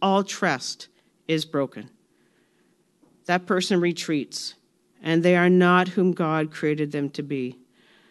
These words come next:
Adultery <laughs> breaks marriages and families. Stealing causes one to mistrust others and then to become fearful and live a fearful life. What about the effect of lying?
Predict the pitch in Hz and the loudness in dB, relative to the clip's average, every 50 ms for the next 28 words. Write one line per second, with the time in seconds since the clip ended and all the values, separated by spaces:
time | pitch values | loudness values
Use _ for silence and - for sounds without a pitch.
0 | _ _ _ - 196 180 202 190 208 233 - - 220 196 214 202 160 190 175 180 | _ _ _ -6 -2 4 4 6 4 4 4 6 6 8 8 6 6 6 4 4
1 | 180 180 - - 175 175 180 180 180 180 180 175 160 - 165 151 - - 147 143 | 4 2 2 2 4 4 6 4 4 4 2 2 2 0 -2 -2 -2 -2 -2 -2
2 | 139 135 139 131 127 131 - - - _ _ _ _ _ _ _ _ _ _ _ | -2 -4 -4 -6 -8 -8 -10 -12 -12 _ _ _ _ _ _ _ _ _ _ _
3 | _ _ _ _ _ _ _ _ _ _ _ _ _ - - - - 277 269 269 | _ _ _ _ _ _ _ _ _ _ _ _ _ -8 -6 -2 2 4 4 6
4 | 277 285 285 - 254 240 240 233 233 220 196 180 196 202 202 214 208 - 196 196 | 6 6 6 6 8 8 8 8 6 2 2 2 2 4 4 4 4 2 2 2
5 | 202 202 - - - 208 190 196 - - 165 180 196 247 294 302 - - - - | 2 2 0 0 2 0 2 0 0 0 0 4 4 4 4 4 2 -2 -2 0
6 | 220 220 214 214 226 233 226 - 220 233 226 226 214 220 220 214 214 220 220 233 | 0 2 4 4 2 2 2 -2 -2 -4 -4 -2 0 0 0 0 -2 0 0 0
7 | 247 233 - - - - _ _ _ _ _ - 185 180 180 202 208 185 196 185 | 0 -2 -6 -14 -14 -16 _ _ _ _ _ -2 0 2 4 4 4 2 2 -2
8 | 185 - - 196 190 - - 185 175 165 170 165 160 139 123 - - - - _ | -2 0 0 0 0 0 0 -2 0 0 0 0 0 -2 -2 -6 -10 -20 -20 _
9 | _ _ _ _ _ _ - 214 240 240 226 233 247 233 233 254 214 202 - 202 | _ _ _ _ _ _ 2 6 6 6 8 6 4 4 6 2 2 2 2 -4
10 | 185 185 - 185 175 175 156 151 156 151 139 135 127 127 | -4 -2 -2 -4 0 0 0 0 0 0 -2 -4 -6 -10